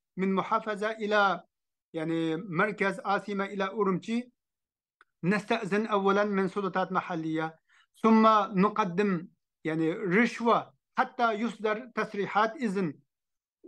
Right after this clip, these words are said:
وهذه الأمور، يعني، يعني، غاية معقدة، غاية في ال-، في التعقيد في هذه الأمور. يعني، الناس، الناس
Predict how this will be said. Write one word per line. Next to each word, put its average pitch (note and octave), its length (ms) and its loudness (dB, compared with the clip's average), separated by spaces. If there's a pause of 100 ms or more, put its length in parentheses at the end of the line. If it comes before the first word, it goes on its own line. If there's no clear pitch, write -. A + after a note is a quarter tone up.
(200)
وهذه A#3 500 2
الأمور، A3 640 0
يعني، F#3+ 260 -2 (600)
يعني، C#3+ 220 -4
غاية A3+ 360 4
معقدة، F#3+ 680 0 (180)
غاية A3+ 260 4
في A3 120 -2
ال-، F#3 480 -4
في - 140 -20
التعقيد F#3 640 -4
في F3 180 -2
هذه D3+ 260 -4
الأمور. D3 420 -6 (1120)
يعني، F#3+ 400 -2 (140)
الناس، G#3 560 0 (480)
الناس A3+ 380 2